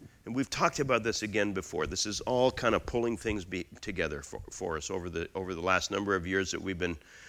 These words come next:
uh, thinking through these things. But shame will bench you when the Father has forgiven you and wants you back in the game. You will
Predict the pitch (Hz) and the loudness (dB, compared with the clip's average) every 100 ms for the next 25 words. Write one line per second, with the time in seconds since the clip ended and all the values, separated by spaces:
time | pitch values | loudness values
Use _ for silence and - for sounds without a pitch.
0 | - - 90 - 110 - 104 92 107 90 | -12 -4 -2 2 0 2 -2 -2 -2 -2
1 | 87 - 69 73 - 80 - - 147 151 | -2 -4 -6 -10 -10 -4 0 2 6 6
2 | 90 78 139 - _ - - - - - | 6 2 -2 -6 _ -20 -20 -20 -12 0
3 | 107 95 85 131 139 160 - - - 95 | 2 2 2 8 8 8 4 2 0 0
4 | 92 73 73 85 120 98 92 85 - 117 | 2 2 -2 -6 -4 -2 -2 -2 0 4
5 | 131 147 120 110 95 - 98 85 110 107 | 4 4 0 0 0 -2 -4 4 4 4
6 | 90 85 85 87 90 90 - 82 85 78 | -2 -2 -2 -2 0 0 0 -4 -2 -2
7 | - 78 76 71 71 65 - _ _ _ | -2 -6 -6 -6 -8 -8 -14 _ _ _
8 | _ _ _ _ - _ _ _ _ _ | _ _ _ _ -20 _ _ _ _ _
9 | _ _ - 117 113 110 | _ _ -2 2 2 0